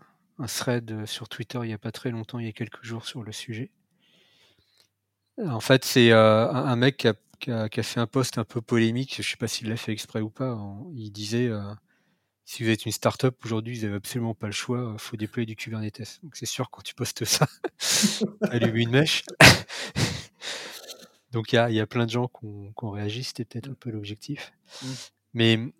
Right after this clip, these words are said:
Speaker 1: en fait, le, le, le reproche principal, c'est toujours le même, c'est, euh, c'est une usine à gaz, c'est compliqué, et cetera, et cetera. Et je pense que la plupart des gens qui réagissent comme ça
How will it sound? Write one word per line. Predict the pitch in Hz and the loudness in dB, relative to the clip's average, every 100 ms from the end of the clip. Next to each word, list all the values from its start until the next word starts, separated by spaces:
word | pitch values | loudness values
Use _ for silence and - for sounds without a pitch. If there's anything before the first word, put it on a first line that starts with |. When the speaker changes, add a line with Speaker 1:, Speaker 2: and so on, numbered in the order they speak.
| _ - | _ -8
Speaker 1:
en | 123 | -6
fait, | - 139 - 135 | 6 6 6 0
le, | 117 110 110 107 104 104 104 104 104 104 | 2 2 4 2 2 0 -2 -4 -4 -6
le, | 104 | -6
le | 104 104 | -6 -2
reproche | 110 - 131 - | -4 0 0 0
principal, | 120 101 - - 131 | -2 -6 -6 -4 -2
c'est | - 117 | -2 -6
toujours | - 113 110 | -8 -4 -2
le | 110 | 0
même, | 127 113 | -2 -4
c'est, | - - 107 | -6 -8 -6
euh, | 101 | -6
c'est | 98 127 | -6 -6
une | 110 | -4
usine | 98 98 98 | -6 -10 -10
à | 98 | -6
gaz, | 113 113 - | -4 -4 -8
c'est | 110 | -14
compliqué, | - 95 107 - 117 | -16 -12 -12 -10 -12
et | 113 | -12
cetera, | - - 101 | -14 -16 -14
et | 104 | -14
cetera. | - 101 123 _ - - - - _ _ - | -12 -12 -12 _ -20 -20 -20 -20 _ _ -8
Et | 120 107 107 107 104 104 107 - _ | 0 2 4 4 4 2 0 -4 _
je | 156 110 | -10 -6
pense | 104 131 127 - | -4 -2 -2 -4
que | - | -4
la | 110 104 104 | -2 -2 -4
plupart | - 123 - 127 117 | -6 -8 2 4 4
des | 117 113 | 2 -2
gens | 117 120 | -2 -6
qui | - 113 | -4 -4
réagissent | 104 104 101 104 - | -2 -4 -4 -8 -8
comme | 113 104 | -8 -8
ça | - 120 | -6 -6